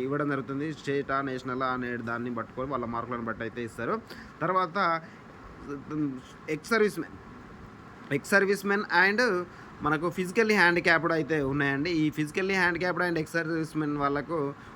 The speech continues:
ఫార్టీ ఫైవ్ ప్లస్ మార్క్స్ ఉన్న వాళ్ళైతే హోప్స్ అయితే పెట్టుకోవచ్చు. వీళ్ళైతే హండ్రెడ్ పర్సెంట్ ఫార్టీ ఫైవ్ ఉన్న వాళ్ళు, ఆ, జాబ్కు, ఆ,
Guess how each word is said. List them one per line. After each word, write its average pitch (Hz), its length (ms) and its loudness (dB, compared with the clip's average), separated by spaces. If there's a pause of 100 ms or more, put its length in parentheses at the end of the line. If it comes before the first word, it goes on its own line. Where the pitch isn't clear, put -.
(160)
ఫార్టీ 160 360 2
ఫైవ్ 175 260 0
ప్లస్ 160 180 -2
మార్క్స్ 156 240 2
ఉన్న 147 120 0
వాళ్ళైతే 147 520 0
హోప్స్ 143 300 -4
అయితే 139 140 -2
పెట్టుకోవచ్చు. 135 480 -4
వీళ్ళైతే 143 340 -2
హండ్రెడ్ 131 320 -6
పర్సెంట్ 139 520 -4
ఫార్టీ 123 220 0
ఫైవ్ 127 300 -4 (360)
ఉన్న 117 140 -4
వాళ్ళు, 120 440 -2 (380)
ఆ, 113 320 -2 (100)
జాబ్కు, 117 1000 -4 (340)
ఆ, 113 60 -6